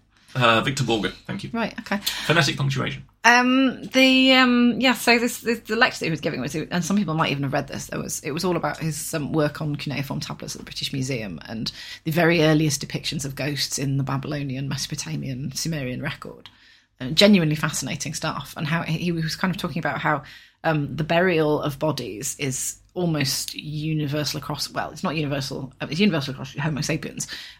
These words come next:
Speaker 2: um, but it's also featured in the animal kingdom, and partly because, you know, obviously bodies smell, you want to get rid of them.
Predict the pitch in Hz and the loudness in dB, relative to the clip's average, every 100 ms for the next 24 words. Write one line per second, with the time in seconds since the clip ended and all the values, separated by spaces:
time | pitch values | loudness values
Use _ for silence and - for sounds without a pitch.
0 | - 147 151 123 - _ - 165 165 165 | -4 0 0 -2 -6 _ -8 0 0 2
1 | - 175 160 160 151 165 160 143 156 156 | 2 2 4 2 4 2 2 0 2 2
2 | 139 135 - 139 - 139 135 - - 143 | 2 0 -2 -6 -6 -6 -6 -6 -8 -6
3 | 135 - 160 135 151 147 151 156 139 139 | -6 0 0 2 0 -2 -4 -2 0 -2
4 | - 143 117 135 - 135 - 143 131 - | -2 -2 -2 -2 -4 -4 -6 -6 -2 0
5 | - 185 185 180 170 151 151 127 156 151 | 2 4 4 4 -2 -6 -6 -6 -2 -2
6 | 156 147 | -2 -4